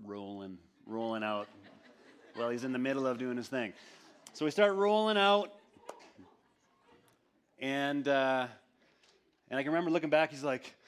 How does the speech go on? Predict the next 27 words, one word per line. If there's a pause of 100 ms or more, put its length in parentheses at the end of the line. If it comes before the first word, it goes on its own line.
(300)
you
know,
all
panicking,
so
he's, (280)
you
know,
he's
gotta
push
himself,
uh, (480)
to
finish
up
quicker. (1700)
Starts
running
after
the
van. (480)
So
I
can
remember,
and